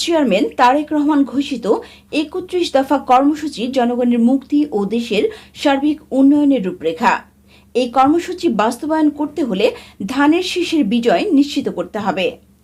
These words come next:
একুশ অক্টোবর মঙ্গলবার চন্দনাইশ উপজেলার হাশিমপুর বাগিচা হাট সহ বিভিন্ন এলাকায় বিএনপির একত্রিশ দফা কর্মসূচির বাস্তবায়নে প্রচারণা চালান।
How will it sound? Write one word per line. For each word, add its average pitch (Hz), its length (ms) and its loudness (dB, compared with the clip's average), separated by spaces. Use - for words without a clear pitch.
একুশ 415 340 2
অক্টোবর 269 480 0
মঙ্গলবার 247 540 2
চন্দনাইশ 294 540 0
উপজেলার 233 640 -2
হাশিমপুর 294 600 0
বাগিচা 294 440 2
হাট 233 300 -2
সহ 214 180 -6
বিভিন্ন 254 340 2
এলাকায় 254 460 2
বিএনপির 240 380 0
একত্রিশ 294 540 -6
দফা 240 240 0
কর্মসূচির 233 580 0
বাস্তবায়নে 190 640 0
প্রচারণা 226 460 0
চালান। 190 340 0